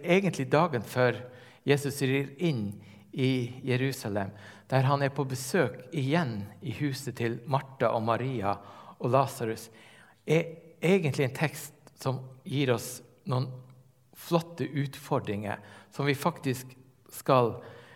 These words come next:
eh, tenke over nå når vi går inn i påsken. Dere vet, ikke sant, at første gangen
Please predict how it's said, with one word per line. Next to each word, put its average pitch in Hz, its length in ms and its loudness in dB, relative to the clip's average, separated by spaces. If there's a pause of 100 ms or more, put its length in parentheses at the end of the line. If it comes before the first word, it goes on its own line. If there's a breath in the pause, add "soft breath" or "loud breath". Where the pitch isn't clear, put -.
(140)
eh, 123 260 0 (200)
tenke 165 400 2
over 117 480 2 (260 loud breath)
nå 131 300 2
når 113 160 0
vi 113 80 -2
går 117 220 -2
inn 120 180 -4
i 101 80 -6
påsken. - 580 -10 (1000 loud breath)
Dere 160 220 6
vet, 185 400 6 (880)
ikke 139 160 0
sant, 156 240 4
at - 100 -2
første 202 380 0
gangen 120 460 4